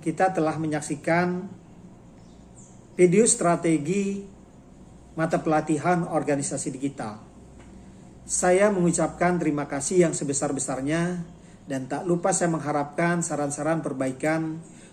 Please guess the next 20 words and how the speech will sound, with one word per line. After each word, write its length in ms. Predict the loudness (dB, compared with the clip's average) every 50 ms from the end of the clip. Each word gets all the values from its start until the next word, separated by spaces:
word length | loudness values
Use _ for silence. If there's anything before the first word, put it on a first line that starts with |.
| -10 -2
guna 320 | 2 4 4 6 6 4 4
menyempurnakan 800 | 4 4 4 4 4 2 0 0 0 0 0 -2 0 0 0 2
strategi 640 | 2 0 -2 0 0 0 0 0 0 0 2 2 2
pembelajaran 880 | 2 2 0 0 0 0 0 0 -2 -2 0 0 0 0 -2 -4 -8
organisasi 880 | -6 -6 -6 -4 -2 -2 -2 -2 -2 -2 -2 -2 -4 -6 -6 -6 -8 -8
digital 320 | -8 -10 -10 -10 -10 -10
ini. 240 | -10 -10 -12 -12 -14 -16 -20 -20 -20 -20 -20 -20 -20 -20 -20 -20 -20 -20 -20 -20 -20 -20 -20 -20 -20 -12 -6
Agar 400 | -4 -2 2 4 4 4 4 4
tentunya 800 | 0 -2 -2 -2 -2 -2 -2 -2 0 2 2 2 2 0 -2 -6 -12 -18 -20 -20 -20 -20 -20 -20 -20 -20 -20 -20 -20 -20 -20 -20 -20 -20 -20 -20 -20 -12 -8
mata 480 | -4 0 2 2 2 0 2 2 2 2 4
pelatihan 400 | 2 2 2 4 2 2 2 2
organisasi 640 | 0 0 2 2 2 0 0 -2 -6 -6 -6 -4 -6
digital 400 | -4 -2 -2 -2 0 -2 0 0 0
ini 160 | 2 2 2 4
dapat 320 | 4 2 2 2 -2 -2
memberikan 480 | 0 0 2 2 2 0 -2 -4 -2 2
kontribusi 800 | 2 2 2 2 2 2 4 4 2 2 2 2 2 2 2 0
pemahaman 480 | 0 -2 -2 -2 -4 -4 -4 -4 -6
yang 160 | -6 -8 -6
baik 280 | -6 -4 -2 -2 -2 -2